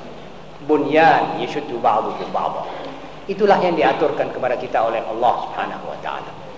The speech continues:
Kalau kita lihat di Timur Tengah pelanggaran terhadap ini, maka kita lihat bagaimana di Timur Tengah hasilnya. Hasil pelanggaran yang dilakukan oleh umat bangsa-bangsa Arab di Timur Tengah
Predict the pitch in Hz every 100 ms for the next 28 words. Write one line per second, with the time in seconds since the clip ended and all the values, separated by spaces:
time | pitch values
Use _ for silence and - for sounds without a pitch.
0 | - - - - - - - - - -
1 | - - - - - - - - 151 156
2 | 180 180 175 170 180 156 160 165 151 170
3 | 147 131 - 143 139 135 113 95 - -
4 | - 123 135 120 117 160 214 - - -
5 | - 175 185 190 190 202 247 202 175 170
6 | 190 170 151 156 147 175 160 139 - 143
7 | 107 98 - - - - - - - -
8 | - - - 170 - 247 226 202 190 196
9 | 190 180 170 170 175 170 156 165 170 170
10 | 151 - - - - - - 139 147 151
11 | 143 147 147 143 143 131 120 139 135 117
12 | 117 127 190 185 -